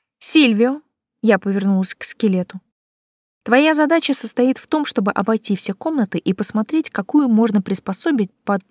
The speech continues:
временное жильё для Серджио. Когда отыщешь, оттуда надо будет вынести весь хлам, чтобы я могла как можно быстрее привести её в порядок. Задача ясна?" "Абсолютно!"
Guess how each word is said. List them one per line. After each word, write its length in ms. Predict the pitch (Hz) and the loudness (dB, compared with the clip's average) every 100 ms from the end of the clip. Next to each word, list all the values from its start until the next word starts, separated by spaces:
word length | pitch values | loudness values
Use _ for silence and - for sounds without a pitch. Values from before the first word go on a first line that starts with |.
| - | -4
временное 600 | 185 277 285 254 240 226 | 0 2 2 0 2 0
жильё 480 | 190 180 175 202 - | 0 0 0 0 0
для 200 | 175 185 | -2 2
Серджио. 540 | - 175 151 - - - _ _ _ _ - - | 2 2 -6 -10 -18 -18 _ _ _ _ -20 -4
Когда 320 | - 214 285 | 0 4 4
отыщешь, 680 | 285 381 - - - - - _ _ | 2 -2 -4 -6 -6 -10 -16 _ _
оттуда 360 | - 226 311 214 | -2 0 0 2
надо 220 | 196 185 | 0 0
будет 300 | 185 175 170 | -2 -4 -2
вынести 400 | 175 170 160 - | 2 2 2 -2
весь 200 | 170 - | -4 -4
хлам, 400 | - 175 180 277 _ | -4 -2 -2 -4 _
чтобы 300 | - - 269 | -8 0 2
я 100 | 277 | 4
могла 280 | 269 262 262 | 2 2 0
как 200 | 247 247 | -2 -2
можно 240 | 240 226 190 | -2 0 0
быстрее 460 | 175 - 175 240 | -2 -4 -2 -2
привести 520 | - 277 214 - 330 | 0 -2 -2 -4 -6
её 140 | 285 262 | -4 -4
в 60 | |
порядок. 560 | - 220 190 185 190 - _ _ _ - | -2 -2 -2 -6 -10 -16 _ _ _ -2
Задача 520 | 208 202 220 - 220 | 0 2 0 -2 -6
ясна?" 360 | 226 - 330 - _ _ _ _ _ _ _ _ _ _ _ - | -4 -4 -6 -8 _ _ _ _ _ _ _ _ _ _ _ -4
"Абсолютно!" 1200 | 392 - - - - 330 269 240 202 _ 226 | -4 -4 -4 -2 2 4 6 4 -2 _ -6